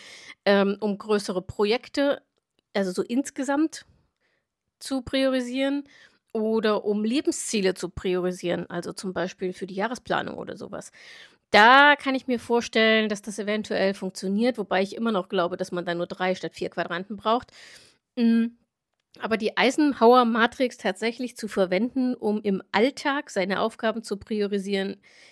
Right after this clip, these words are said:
ist meiner Meinung nach viel zu kompliziert und nicht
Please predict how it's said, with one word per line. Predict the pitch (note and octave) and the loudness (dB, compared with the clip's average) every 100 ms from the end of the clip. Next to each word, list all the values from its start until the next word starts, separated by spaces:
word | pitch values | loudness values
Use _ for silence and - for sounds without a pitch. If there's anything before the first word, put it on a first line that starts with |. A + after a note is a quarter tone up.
| _ | _
ist | A3 G3 | -4 0
meiner | G#3 G#3+ G#3+ | 0 2 2
Meinung | G#3 G3+ F#3+ | 2 2 2
nach | F#3+ F#3+ - _ | 2 0 -4 _
viel | - - - - C4+ B3+ A#3 | -18 -14 -4 2 4 4 0
zu | A3 | -6
kompliziert | G3 F#3 G3 F#3 - A3 A#3 A#3+ - | -2 -2 -2 -8 -6 2 2 2 -2
und | C#4+ D#4 D#4+ | 2 4 2
nicht | C#4 B3+ - | 0 -2 -4